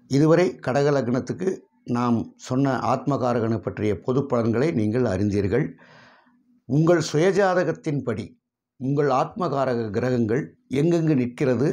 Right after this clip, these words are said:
அதற்கு என்னென்ன பலன் என்பதை நீங்கள் நம் வீடியோவில், நம் சேனல் வீடியோவில் வரும் WhatsApp நம்பருக்கு தொலைபேசியில் தொடர்பு கொண்டு நீங்கள் தெரிந்து கொள்ளலாம். கோரக்கரை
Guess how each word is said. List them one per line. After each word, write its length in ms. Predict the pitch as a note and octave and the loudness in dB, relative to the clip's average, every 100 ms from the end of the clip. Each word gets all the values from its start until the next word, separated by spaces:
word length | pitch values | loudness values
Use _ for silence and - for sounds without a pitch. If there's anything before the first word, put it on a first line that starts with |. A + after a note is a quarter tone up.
| - | -2
அதற்கு 380 | A2 B2 A2+ A#2 | -4 -4 -2 0
என்னென்ன 460 | A2+ D3+ D3+ C3+ | 2 4 2 0
பலன் 300 | - G#2 A#2+ - _ | -2 -2 -2 -4 _
என்பதை 440 | A#2 A#2+ A#2 A2 F3 - - - - | 0 2 2 0 -2 -4 -20 -20 -4
நீங்கள் 480 | A2+ D3 D#3 C#3 E3+ D3+ - | 2 4 4 4 0 -6 -6
நம் 240 | A#2 A#2 A2 | -2 0 0
வீடியோவில், 600 | G#2+ D3 D#3+ D#3 C#3 C#3 - _ _ - | 0 2 4 4 2 0 -6 _ _ -12
நம் 180 | A2 G#2+ | -12 -8
சேனல் 440 | C3+ D3 D3 C#3 | -4 0 2 0
வீடியோவில் 540 | A2 B2+ B2+ A#2+ A#2 G#2 | 2 2 2 2 0 -2
வரும் 280 | G2 A#2+ - - - - - - | -2 -2 -4 -10 -20 -20 -20 -6
WhatsApp 480 | - D#3+ E3 F#3+ D#3+ | 0 0 0 -4 -2
நம்பருக்கு 520 | A#2+ G#2+ G#2 G2+ - | -2 -2 -4 -6 -6
தொலைபேசியில் 600 | C#3 B2+ C3 B2+ C3 A#2 | -2 0 0 0 -2 -4
தொடர்பு 340 | A#2 A2+ G#2+ | -2 -4 -4
கொண்டு 280 | G#2 G#2 B2 | -4 -4 -4
நீங்கள் 320 | - G#2 B2 D3 - - - | -2 -2 -4 -6 -14 -20 -10
தெரிந்து 300 | - B2+ B2 | -2 0 2
கொள்ளலாம். 400 | G#2 G#2 G#2+ F#3 - _ - - _ _ _ _ _ _ _ _ | 0 0 -2 -4 -6 _ -20 -20 _ _ _ _ _ _ _ _
கோரக்கரை 440 | - E3 F#3 E3 | -2 0 0 0